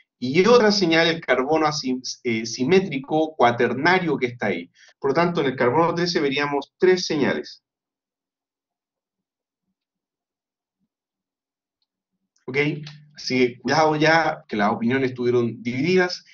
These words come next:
y claramente porque aquí hay un carbono que, que puede esconderse, así que mucho cuidado, este es un carbono de tipo cuaternario, así que este carbono se vería chiquitito porque acuérdense que los carbonos cuaternarios,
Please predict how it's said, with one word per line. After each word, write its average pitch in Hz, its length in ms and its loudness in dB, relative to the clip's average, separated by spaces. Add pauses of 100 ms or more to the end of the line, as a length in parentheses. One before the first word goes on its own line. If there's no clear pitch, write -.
(140)
y 107 160 -6
claramente 165 460 0
porque 120 340 -2
aquí 120 300 -2
hay 180 100 4
un 175 80 -2
carbono 160 420 0
que, 135 240 -4 (100)
que 107 220 -12
puede 151 180 -2
esconderse, 120 640 -2
así 113 160 -8
que 107 40 -4
mucho 131 240 -6
cuidado, 196 480 2 (320)
este 147 180 -4
es 147 140 -6
un 143 100 -4
carbono 139 440 2
de 127 100 4
tipo 131 540 -2
cuaternario, 110 720 0
así - 140 -14
que 120 80 -2
este 135 160 -8
carbono 143 320 -2
se 143 100 -2
vería 120 260 0
chiquitito 120 600 -6
porque 120 220 -2
acuérdense 123 380 2
que 117 60 -2
los 110 140 -2
carbonos 123 420 0
cuaternarios, 120 720 0